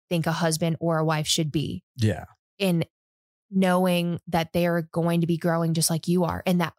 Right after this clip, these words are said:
Speaker 1: for me, what marriage has showed me is all the flaws in me, like, not in Chase. It hasn't highlighted, like,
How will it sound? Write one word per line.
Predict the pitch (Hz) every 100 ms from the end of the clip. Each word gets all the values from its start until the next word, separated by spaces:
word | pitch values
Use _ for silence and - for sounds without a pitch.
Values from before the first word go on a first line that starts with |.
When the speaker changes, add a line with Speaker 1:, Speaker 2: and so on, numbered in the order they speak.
| -
Speaker 1:
for | 214 196
me, | 160 160 202 262 - - -
what | 190
marriage | 175 185 185
has | 196 - - _
showed | - - 190 208
me | 226 233 _ _ -
is | 165
all | 196
the | 190
flaws | - 175 175
in | 165 156
me, | 170 120 180 _ _ _
like, | 185 - _
not | 180 175 196 -
in | 185
Chase. | - 190 190 160 - - _ _ _
It | 190 175
hasn't | 190 190 170
highlighted, | 180 185 175 170 165 160
like, | 147 139